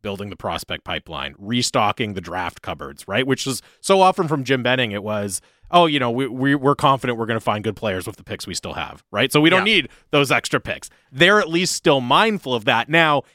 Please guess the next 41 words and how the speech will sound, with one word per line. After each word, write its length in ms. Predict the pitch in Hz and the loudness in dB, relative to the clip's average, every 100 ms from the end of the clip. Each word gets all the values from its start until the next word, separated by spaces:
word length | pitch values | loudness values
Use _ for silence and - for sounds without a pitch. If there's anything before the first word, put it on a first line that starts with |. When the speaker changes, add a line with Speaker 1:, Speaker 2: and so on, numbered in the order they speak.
| _ | _
Speaker 1:
in 100 | 165 | -2
some 220 | - 285 | 2 4
ways, 180 | 240 175 | 4 4
that 160 | 170 165 | 2 2
makes 160 | 160 | 0
the 80 | - | 0
whole 120 | 143 | -2
process 420 | - 156 143 139 143 | 2 2 2 0 0
even 140 | 123 | 2
more 180 | 131 120 | 2 2
challenging 520 | 156 160 95 92 - | 2 0 -2 -10 -10
because 240 | 147 151 131 | -2 -2 0
you're 100 | 135 | -2
trying 320 | - 160 160 | 2 2 2
to 80 | 123 | -4
do 400 | 120 135 131 123 - _ - | -2 0 0 -2 -6 _ 0
basically 500 | 156 170 170 151 139 | 2 2 -2 -2 0
every 320 | 156 156 160 131 | 0 0 -4 -2
good 240 | 139 120 | -4 -2
thing 160 | 135 110 | -6 -6
at 100 | 104 | -6
once. 300 | 110 71 123 | -6 -6 -8
You're 60 | |
trying 240 | 110 151 143 | 0 0 2
to 40 | |
get 200 | 131 107 | -2 0
better, 380 | 175 196 202 190 _ - | 2 4 2 0 _ -8
you're 100 | 127 | -2
trying 200 | 147 127 | 0 0
to 40 | |
get 140 | 120 - | -4 -4
cheaper, 340 | 196 170 185 | -4 2 2
you're 140 | 135 | 2
trying 240 | 120 143 135 | 0 0 0
to 60 | |
get 120 | 127 117 | -4 0
more 180 | 139 | 0
prospects 680 | 131 147 135 - 139 135 - - _ | 2 2 2 2 -2 -2 -6 -14 _
and 200 | 135 156 | -2 -2
more 180 | 147 127 | 0 -4
picks. 400 | - 202 120 - | 0 0 0 -4